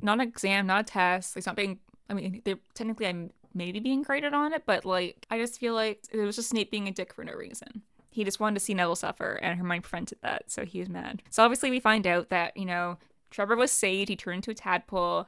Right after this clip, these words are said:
everyone's happy, Snape was mad, so he punished Hermione and Neville for no reason. And then once they leave, Harry and Ron are very mad at, like, Snape, and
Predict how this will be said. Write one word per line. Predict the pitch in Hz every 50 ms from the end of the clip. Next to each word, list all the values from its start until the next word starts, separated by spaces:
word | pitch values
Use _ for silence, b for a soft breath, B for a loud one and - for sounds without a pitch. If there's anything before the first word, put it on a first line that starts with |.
| -
everyone's | 190 185 185 180 - -
happy, | - 180 185 185 - 180 170 170 175
Snape | - - 190 190 190
was | - - -
mad, | 180 175 175 170 170 170 165 160 -
so | - 185 - 180
he | 180 185 -
punished | - 208 208 214 220 - -
Hermione | 220 196 185 180 180 180 180 175 180
and | 175 - 175 180
Neville | 170 170 170 175 170 170
for | - - -
no | 180 214
reason. | 220 202 180 180 180 180 175 175 175 170 180 214 - -
And | 202 214 226
then | 226
once | 220 226 240
they | 226 - - 220 226
leave, | 208 202 226 233 196 180 180 180
Harry | 202 214 214 202 226 240 233
and | 208
Ron | 190 185 180 170 -
are | 104 110 -
very | - 180 190 185 180
mad | 170 165 - - - - - - - _ _ _ _ _
at, | - 175 165 -
like, | 180 - - - -
Snape, | - - 202 190 185 180 180 185 - - - -
and | 196 190 180 175 175 -